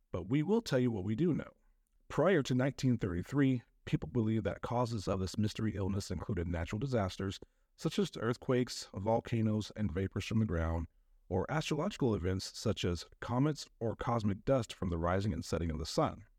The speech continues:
In fact, in the fifteen hundreds, the name influenza was coined as a term for an influenza-like illness raging throughout Europe, Asia, and Africa. In Italy, it was thought that the illness was caused by a malign influence,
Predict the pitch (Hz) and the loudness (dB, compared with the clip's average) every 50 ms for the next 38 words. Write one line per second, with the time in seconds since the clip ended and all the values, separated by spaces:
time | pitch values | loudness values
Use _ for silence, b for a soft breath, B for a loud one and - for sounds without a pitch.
0 | _ _ _ _ _ _ _ _ _ _ _ _ _ _ - 113 101 95 - _ | _ _ _ _ _ _ _ _ _ _ _ _ _ _ -4 -4 -4 -4 -4 _
1 | _ - 139 147 135 113 110 - - - 104 95 85 - - - 123 - - - | _ 2 4 6 6 4 4 0 -4 -6 -4 -4 -4 -4 -2 -2 -2 -2 -2 0
2 | 117 113 85 107 151 165 147 123 117 - - 107 101 101 101 101 92 - _ - | 0 0 2 2 2 2 2 2 0 0 0 -2 0 0 0 -2 -4 -6 _ -4
3 | 117 110 - - - 95 90 127 160 165 131 120 110 90 85 90 - - - 123 | -4 -4 -4 -4 -4 -2 0 0 0 2 2 2 2 0 0 -4 -4 -4 -4 -2
4 | 113 113 110 104 - - - 95 92 - - 113 107 107 107 - _ _ _ _ | 0 0 0 -2 -2 -4 -6 -6 -6 -4 -2 0 0 0 -2 -4 _ _ _ _
5 | _ _ _ - - 92 85 85 - - 120 127 123 - - 127 113 120 131 135 | _ _ _ 0 0 2 2 0 -2 -2 0 0 0 0 0 0 0 0 0 0
6 | 113 107 95 95 92 92 - - - 143 156 139 113 113 - - - - 101 113 | 0 0 0 0 0 0 -2 -2 0 2 2 2 2 0 -2 -4 -4 -2 0 0
7 | 95 101 101 101 - 95 85 85 82 78 - 82 80 87 95 107 143 - - - | 2 2 2 0 0 0 -2 -2 -2 -2 -4 -2 0 0 2 0 0 -2 -6 -12
8 | _ _ _ _ _ _ - - 101 107 104 117 117 - - 95 85 80 85 - | _ _ _ _ _ _ -4 0 0 0 2 0 0 0 0 -2 -2 -2 -4 -6
9 | - - - - - - - _ _ _ _ _ _ _ _ _ _ _ _ _ | -8 -12 -12 -12 -12 -12 -14 _ _ _ _ _ _ _ _ _ _ _ _ _
10 | _ - 135 - - - 180 208 214 147 127 113 101 101 101 - - 107 92 - | _ -8 -8 -4 0 2 4 4 6 6 6 4 4 2 0 0 0 0 0 -2
11 | 107 - - - - 147 170 160 147 131 - - 98 90 - - - 113 110 110 | -4 -10 -10 -6 -2 0 2 2 2 0 0 -2 -4 -4 -4 -2 -2 0 0 0
12 | - - - 98 87 78 82 80 85 92 104 123 131 131 - 135 156 160 - - | 0 -2 -2 -2 -2 -2 -2 0 0 0 0 0 0 -2 -2 -2 -4 -4 -2 -2
13 | - 101 92 92 101 104 - - | -2 0 0 2 0 -2 -2 -6